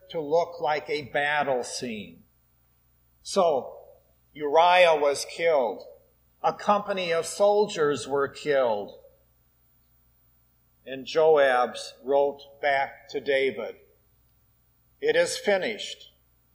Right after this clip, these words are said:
Uriah, your servant, is dead,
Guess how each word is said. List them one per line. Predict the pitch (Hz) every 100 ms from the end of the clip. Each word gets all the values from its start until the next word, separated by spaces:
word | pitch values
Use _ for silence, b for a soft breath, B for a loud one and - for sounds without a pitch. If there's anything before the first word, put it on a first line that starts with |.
| _ _ _ _ _ _ _ _
Uriah, | 139 123 143 147 156 147 139
your | 135 139
servant, | - - 165 135 131 -
is | 127 117 -
dead, | 131 127 104 92 -